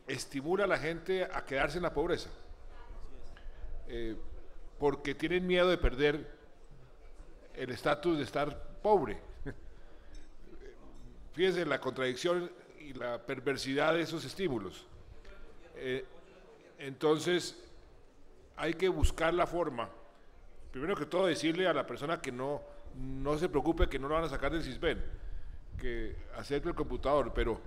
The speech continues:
pero busquemos una fórmula para, para que ese incentivo perverso no,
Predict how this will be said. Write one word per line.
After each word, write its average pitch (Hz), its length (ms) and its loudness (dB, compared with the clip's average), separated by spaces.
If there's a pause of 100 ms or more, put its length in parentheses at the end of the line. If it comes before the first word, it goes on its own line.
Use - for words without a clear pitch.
(840)
pero 139 160 -2
busquemos 165 720 0 (840)
una 156 240 -2
fórmula 170 540 4 (460)
para, 120 340 0 (720)
para 127 220 -4
que 139 180 -2
ese 175 300 2
incentivo 139 480 0
perverso 139 480 -2
no, 156 300 0